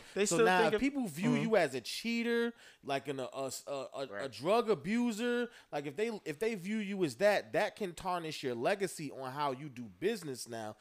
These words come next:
Speaker 2: So now sometimes you wanna rectify that. Like, look at how we view Randy Moss.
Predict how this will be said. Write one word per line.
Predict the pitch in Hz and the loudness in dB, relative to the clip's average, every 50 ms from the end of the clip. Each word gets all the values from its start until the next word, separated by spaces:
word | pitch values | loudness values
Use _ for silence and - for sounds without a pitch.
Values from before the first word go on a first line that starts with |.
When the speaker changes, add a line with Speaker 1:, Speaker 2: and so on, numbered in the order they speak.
| - - - | -20 -20 -14
Speaker 2:
So | - - 131 | -8 -6 -4
now | 135 139 135 127 123 | -2 0 0 0 0
sometimes | - - 208 226 226 - 214 190 165 135 135 | -2 -2 -4 -4 -4 -2 0 0 0 0 -2
you | 190 220 | -4 -2
wanna | 214 202 160 139 | -2 -2 -2 -2
rectify | 127 151 160 - - 147 127 - 143 127 120 123 | -2 -2 -2 -2 -4 -8 -8 -4 -2 -2 0 2
that. | 151 175 185 156 - - - - - - - | 2 4 4 2 2 -2 -10 -20 -20 -8 -2
Like, | 147 156 147 180 | -2 -2 0 0
look | 247 269 - 320 | -2 -2 0 0
at | 294 | -2
how | 269 269 254 233 226 | 0 0 2 0 0
we | 220 220 208 | 0 -2 -6
view | 165 160 180 190 196 190 180 175 147 | -6 -6 -6 -4 -4 -4 -4 -6 -6
Randy | 123 139 143 139 131 147 | -4 -4 -2 -2 -2 -2
Moss. | 151 196 214 185 151 143 - - | 0 2 4 4 2 2 -2 -8